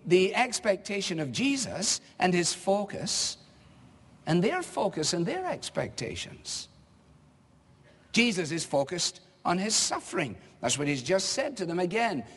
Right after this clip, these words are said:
Betrayal, death, three days resurrection. It's all about suffering. But what are they on about? They're on about status. He's on about rejection. They're on about position.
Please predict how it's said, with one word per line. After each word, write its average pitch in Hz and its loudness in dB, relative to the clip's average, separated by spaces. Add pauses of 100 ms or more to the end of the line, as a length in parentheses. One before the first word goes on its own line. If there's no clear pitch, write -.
Betrayal, 175 2
death, 175 0 (280)
three 175 6
days 170 -2
resurrection. 156 -2 (640)
It's - 4
all 277 6
about 262 -2
suffering. 196 -4 (880)
But 190 4
what 196 2
are - -2
they 208 0
on 285 -2
about? 127 -4
They're 240 4
on 160 -2
about 160 -4
status. - -8 (1500)
He's 285 6
on 190 -2
about 185 2
rejection. 185 -4 (1080)
They're 254 4
on 170 -8
about - -4
position. 233 0